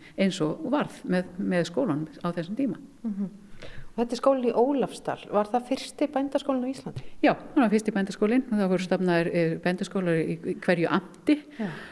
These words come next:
Speaker 1: Hann var fyrir Vesturantið og, og síðan var skólinn hér á Hvanneyri fyrir Suðurantið og síðan voru þeir á Hólum og Eiðum, þannig að, að þeir voru,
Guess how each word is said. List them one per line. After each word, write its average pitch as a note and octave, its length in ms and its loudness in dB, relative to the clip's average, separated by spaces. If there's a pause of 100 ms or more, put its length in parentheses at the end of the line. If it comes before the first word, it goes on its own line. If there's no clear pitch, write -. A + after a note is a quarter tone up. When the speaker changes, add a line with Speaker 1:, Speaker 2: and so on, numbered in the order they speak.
(120)
Speaker 1:
Hann G3 180 0
var F#3+ 60 0
fyrir D3+ 180 0
Vesturantið G#3+ 760 4
og, D3+ 180 4
og F3+ 140 2
síðan E3+ 400 4
var D#3+ 160 2 (100)
skólinn E3 320 0
hér D#3 200 -2
á - 20 -10
Hvanneyri F#3 400 2
fyrir D#3 240 0
Suðurantið B3 800 0 (420)
og G3+ 140 4
síðan G3 260 4
voru E3 240 0
þeir D#3 80 0
á D3+ 80 0
Hólum D3+ 400 -2
og D#3 160 -2
Eiðum, G#3+ 340 0
þannig D#3+ 300 2
að, D#3 160 0
að D#3+ 160 -2
þeir F#3+ 260 0
voru, E3+ 320 2